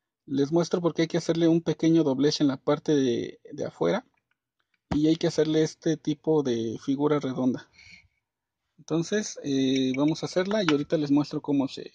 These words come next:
cómo queda. Bueno, aquí ya le quitamos la base. Podemos ver, tiene unos huequitos. Vamos a ocupar un poco de foam board y de pla-, y de placa de poliestireno.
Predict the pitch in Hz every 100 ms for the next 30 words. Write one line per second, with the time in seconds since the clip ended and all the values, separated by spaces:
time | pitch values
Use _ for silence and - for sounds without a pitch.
0 | _ 165 160 - 127 - _ _ _ _
1 | _ _ _ _ _ _ _ - 170 180
2 | 202 208 214 190 170 190 170 131 143 196
3 | 262 _ _ _ _ _ _ _ _ _
4 | - - 143 165 156 165 185 175 175 156
5 | 127 - 170 160 156 214 220 - 160 170
6 | 180 180 190 170 131 - 185 196 208 -
7 | - _ _ _ _ _ _ _ - 220
8 | 226 202 147 139 139 135 135 131 131 131
9 | 131 135 170 175 208 165 - 131 131 -
10 | 143 175 170